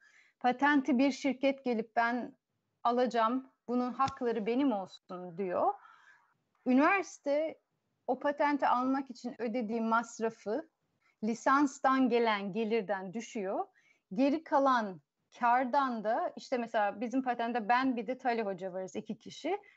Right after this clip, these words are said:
bir de üniversite. Ee, masraf düşülüp kalan kardan yüzde ellisi üniversiteye, kalan yüzde ellinin yarısı bana, yarısı hocaya.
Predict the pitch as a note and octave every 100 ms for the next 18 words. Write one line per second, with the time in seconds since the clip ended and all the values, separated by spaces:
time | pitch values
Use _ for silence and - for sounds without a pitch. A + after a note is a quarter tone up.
0 | _ B3+ B3+ A#3+ G#3+ F3+ D3 - C4+ G4+
1 | - _ _ _ _ _ - G#3+ G3+ -
2 | F3+ _ _ _ _ A#3+ A#3+ - D#4 -
3 | C4+ B3+ C4 G3+ - - - A#3 C4 E4+
4 | D#4+ - B3 G#3+ A3+ G#3+ B3+ F#4+ G#4+ -
5 | _ _ _ _ G#3+ B3+ A#3 D4+ C4 A#3+
6 | B3+ A#3 A3+ - G3 E3+ - A3+ D4 F#4+
7 | - - G4 G4+ G4 - _ _ - C#4
8 | E4 D#4 C#4 A3+ A3 A#3+ A#3+ B3 A3+ A3
9 | C4 C4 C4 A#3+ D4 E4+ D4 C4 A#3 B3
10 | A#3 G3 F3+ D#3+